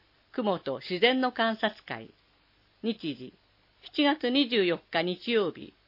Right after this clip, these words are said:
午後一時から二時三十分まで。なお、雨天の場合は、郷土資料館で企画展を見学。場所、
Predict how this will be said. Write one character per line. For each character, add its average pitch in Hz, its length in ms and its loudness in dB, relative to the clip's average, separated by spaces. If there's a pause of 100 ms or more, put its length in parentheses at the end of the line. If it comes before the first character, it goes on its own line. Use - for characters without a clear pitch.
午 214 140 4
後 190 160 2
一 214 200 -6
時 190 100 -4
か 156 120 -2
ら 131 220 -4
二 214 160 0
時 175 100 0
三 226 300 0
十 247 100 -2
分 139 340 -4
ま 143 140 -2
で。 - 180 -12 (920)
な 185 180 2
お、 139 240 -4
雨 254 100 -4
天 285 240 2
の 180 120 0
場 147 180 2
合 135 160 -2
は、 127 200 -10 (420)
郷 285 180 2
土 262 160 2
資 240 140 -2
料 233 200 4
館 139 300 -4
で 127 300 -10
企 - 100 -12
画 - 240 0
展 156 240 0
を 123 120 -8
見 143 280 -4
学。 127 340 -10 (720)
場 160 140 -4
所、 160 320 -6